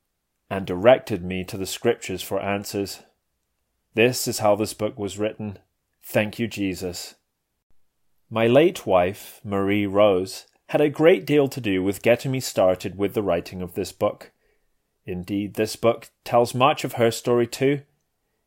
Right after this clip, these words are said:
It was also through my wife, Marie, that I met Warren and Lewis Hathaway.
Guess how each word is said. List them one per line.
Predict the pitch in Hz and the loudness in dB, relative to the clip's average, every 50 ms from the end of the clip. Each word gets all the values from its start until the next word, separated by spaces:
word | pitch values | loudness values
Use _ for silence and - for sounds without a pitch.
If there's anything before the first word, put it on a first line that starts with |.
| _ - | _ -12
It | 92 | -10
was | 87 85 85 | -10 -4 -2
also | 92 90 92 - - 110 98 | 0 0 0 0 -2 -4 -4
through | 92 - - 110 104 98 | -4 -4 -4 -4 -2 0
my | 98 98 98 | 0 2 2
wife, | 98 98 98 104 101 - - | 4 6 4 4 4 0 -6
Marie, | - 98 98 98 107 113 113 107 107 - _ _ _ _ _ _ _ _ _ _ _ _ | -8 -6 -4 -2 -2 -2 -2 -4 -6 -10 _ _ _ _ _ _ _ _ _ _ _ _
that | - 101 104 | 2 6 8
I | 107 110 110 | 8 8 6
met | 110 113 107 113 - - - | 6 2 0 0 -2 -4 -10
Warren | 104 98 104 98 87 85 87 98 104 - - | -6 0 2 2 4 2 2 -2 -4 -4 -4
and | 113 113 101 | -4 -4 -4
Lewis | 85 82 82 92 104 - | -4 -4 -4 -6 -6 -4
Hathaway. | - - 113 113 - - 113 104 101 101 101 104 | 0 0 0 0 0 -2 0 2 2 2 0 -2